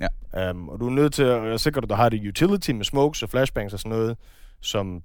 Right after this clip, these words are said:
Speaker 2: du nu skal have for at kunne eksekvere din strategi, du nu har, når du går ind i spillet.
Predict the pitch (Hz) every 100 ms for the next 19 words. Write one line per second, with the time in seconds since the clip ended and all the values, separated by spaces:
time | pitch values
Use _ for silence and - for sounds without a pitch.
0 | - 104 95 101 120 127 107 - - -
1 | 104 127 120 110 107 101 - 101 120 113
2 | 104 92 87 - - 107 98 101 87 87
3 | 90 92 85 71 120 139 - -